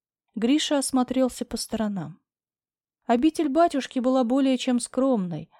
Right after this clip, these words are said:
а сам святой отец оказался очень интересным собеседником. Как-то незаметно, слово за слово, дед рассказал ему о своей жизни.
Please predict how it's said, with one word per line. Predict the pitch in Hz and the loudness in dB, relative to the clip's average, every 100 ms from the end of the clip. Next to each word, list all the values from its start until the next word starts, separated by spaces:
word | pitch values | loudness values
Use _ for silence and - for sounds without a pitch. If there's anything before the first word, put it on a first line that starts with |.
| - | -8
а | 170 | -6
сам | - 226 247 | -2 0 2
святой | - 233 240 226 | 0 -4 0 0
отец | 208 - 311 - | 0 -2 -6 -4
оказался | 247 233 247 285 - 269 | -2 0 0 -2 -2 -6
очень | 247 247 | -2 2
интересным | 240 220 214 220 - 220 | 2 2 0 0 -2 -8
собеседником. | 208 208 214 - 175 165 - - 190 - _ _ _ _ _ _ _ | -8 -8 -8 -6 -8 -8 -10 -12 -20 -20 _ _ _ _ _ _ _
Как-то | - 339 - 226 | -10 -8 -2 0
незаметно, | 190 180 165 190 320 - 269 262 _ _ _ _ | 0 -2 -2 -2 -2 -2 -4 -4 _ _ _ _
слово | - 254 262 247 | -4 0 4 4
за | 220 240 240 | 4 2 2
слово, | - 233 214 208 _ _ _ _ _ | -2 -8 -6 -8 _ _ _ _ _
дед | 208 262 381 | -4 -4 -2
рассказал | 285 269 - 247 294 294 254 | -2 -4 -4 -4 -2 -4 -4
ему | 240 226 | -4 -4
о | 220 | -4
своей | - 190 202 202 | -8 -8 -8 -10
жизни. | - 160 - 202 202 | -10 -14 -16 -20 -20